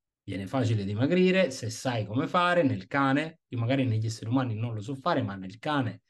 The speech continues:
è il nostro lavoro, ci vuole un nutrizionista che vada oltre la composizione di una dieta con un calcolo matematico, ci vuole quello che si chiama nutrizionista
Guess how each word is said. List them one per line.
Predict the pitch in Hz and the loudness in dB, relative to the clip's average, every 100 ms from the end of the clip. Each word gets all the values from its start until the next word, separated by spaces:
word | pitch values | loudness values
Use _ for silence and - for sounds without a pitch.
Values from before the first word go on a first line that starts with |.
| _ - _ _ _ _ _ | _ -20 _ _ _ _ _
è | - | 0
il | 127 | 2
nostro | 120 110 165 | 2 0 2
lavoro, | 220 202 165 175 180 - _ _ _ | 4 4 6 6 4 -2 _ _ _
ci | - 226 | -8 -4
vuole | 180 107 101 104 110 170 | 0 0 -2 -6 -6 -2
un | 170 | 2
nutrizionista | 135 107 117 117 - 196 185 110 - - 165 - _ | 2 0 -2 -6 -4 0 2 2 0 -4 -4 -4 _
che | 190 180 | 0 0
vada | 165 165 143 113 - - | 4 4 4 0 -4 2
oltre | 214 214 175 - 131 - - _ | 6 6 4 0 -2 -2 -4 _
la | 131 135 165 | 2 4 4
composizione | 147 147 131 131 131 - 170 | 2 -2 -2 -2 -4 -4 -4
di | 143 | 2
una | 135 131 | 4 4
dieta | 131 143 135 131 | 2 0 -2 -6
con | 123 | -6
un | 127 | -6
calcolo | 123 131 - 117 | -4 -4 -4 -6
matematico, | 110 110 175 127 104 143 196 - - - _ | -6 -4 -4 -4 -4 -6 -6 -10 -20 -20 _
ci | - 185 | -2 6
vuole | 180 147 | 6 6
quello | 165 135 | 4 4
che | 139 | 2
si | - | 0
chiama | 151 123 131 | 0 2 2
nutrizionista | 147 147 131 131 131 151 104 95 - 117 | 2 0 2 2 2 -4 -6 -8 -12 -14